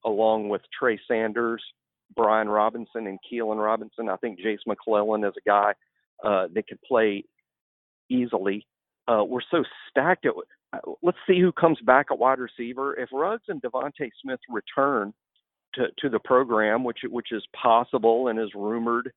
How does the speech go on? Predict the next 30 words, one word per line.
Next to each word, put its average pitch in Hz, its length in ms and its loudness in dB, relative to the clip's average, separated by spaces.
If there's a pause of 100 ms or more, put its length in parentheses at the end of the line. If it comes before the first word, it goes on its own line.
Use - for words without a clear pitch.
(260)
as 113 160 -4
something 117 300 -4
that 113 100 -6
could - 120 -8
happen, 117 440 0
if 98 140 -6
Ruggs 156 320 0
and, 107 160 -6 (340)
and 123 160 -4
Devontae 123 440 0
are 104 100 0
back, 113 320 4 (180)
it's - 160 -20
hard 139 180 -4
to 120 60 -6
imagine 117 400 -6
a 95 120 -10
freshman 123 360 -8
receiver 107 400 -12 (100)
playing. 131 300 0 (320)
But 127 100 -4
if 120 120 0
Ruggs 139 320 4 (100)
and 123 160 -4
Devontae, 113 800 0
uh, 107 160 -2 (100)
both 131 260 2 (260)
leave, 135 320 -4 (160)
along 120 320 2
with - 120 2